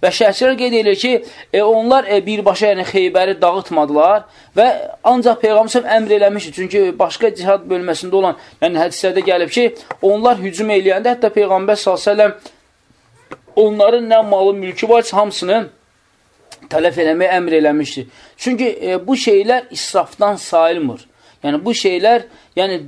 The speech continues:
döyüşün tələb elədiyi, necə deyərlər, e, əməllərdəndir. Necə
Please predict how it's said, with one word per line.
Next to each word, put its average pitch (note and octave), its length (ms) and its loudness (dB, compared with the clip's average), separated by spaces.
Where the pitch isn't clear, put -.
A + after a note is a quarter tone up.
döyüşün G3 500 0
tələb F3+ 400 -2
elədiyi, E3+ 760 0
necə D#3+ 260 -2
deyərlər, E3+ 500 2
e, D#3 80 4
əməllərdəndir. D#3+ 960 2
Necə C#3+ 240 -4